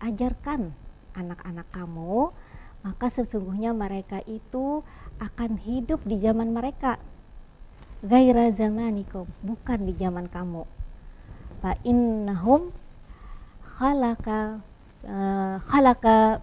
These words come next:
li zamanihim wa nahnu khalaqna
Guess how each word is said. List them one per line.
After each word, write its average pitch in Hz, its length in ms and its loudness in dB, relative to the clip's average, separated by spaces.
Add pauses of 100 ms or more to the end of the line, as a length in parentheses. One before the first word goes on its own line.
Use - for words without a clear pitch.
(140)
li 247 160 6
zamanihim 190 640 0 (1120)
wa 214 160 6
nahnu 240 440 0
khalaqna 220 600 -4